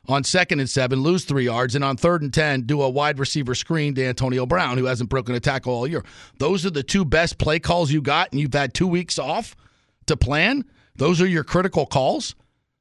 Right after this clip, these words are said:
I mean, Byron Leftwich, you gotta be better than that.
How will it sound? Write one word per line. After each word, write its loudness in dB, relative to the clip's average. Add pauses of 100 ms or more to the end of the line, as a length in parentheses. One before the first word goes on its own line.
(240)
I -2
mean, 4
Byron 2
Leftwich, -2
you -4
gotta 0
be -4
better 0
than -8
that. -4